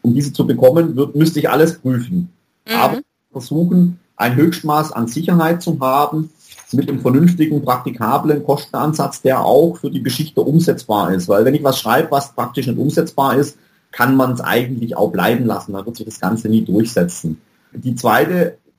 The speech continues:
Speaker 1: dadurch erhoffen wir uns oder sind wir uns eigentlich sicher, wenn diese Qualitätssicherung umgesetzt wird und auch dadurch, dass natürlich auch eine externe, ein externe-, externes Institut drüber schaut, wir Berichte dahinter haben, auch Laborprüfungen,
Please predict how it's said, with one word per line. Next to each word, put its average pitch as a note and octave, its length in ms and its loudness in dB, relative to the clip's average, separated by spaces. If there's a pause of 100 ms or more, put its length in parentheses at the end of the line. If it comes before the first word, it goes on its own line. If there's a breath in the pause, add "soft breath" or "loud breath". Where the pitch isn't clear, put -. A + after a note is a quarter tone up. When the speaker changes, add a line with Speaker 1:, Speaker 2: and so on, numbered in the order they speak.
(160)
Speaker 1:
dadurch D3 680 0
erhoffen C3+ 400 0
wir F3 160 4
uns D#3 140 0
oder A#2+ 180 2
sind B2+ 220 -2
wir B2+ 60 0
uns B2+ 120 -4
eigentlich A2+ 400 -4
sicher, D3 460 -2
wenn A#2+ 160 2
diese A#2 180 -6
Qualitätssicherung A2+ 680 0 (100)
umgesetzt F3+ 420 2
wird F3 160 -4
und A#2+ 80 0
auch A#2+ 180 0
dadurch, A#2+ 320 0
dass A#2 160 -4
natürlich A#2+ 400 -6
auch - 160 -2
eine - 120 -6
externe, A#2 580 0 (260 soft breath)
ein G#2+ 120 0
externe-, A#2 500 0
externes A2+ 340 -4
Institut - 400 -8 (140)
drüber A2 240 -2
schaut, C#3+ 440 2
wir G#2+ 160 2 (140)
Berichte - 340 -2
dahinter B2+ 360 2
haben, A#2+ 320 0
auch - 240 -2
Laborprüfungen, C3 1040 0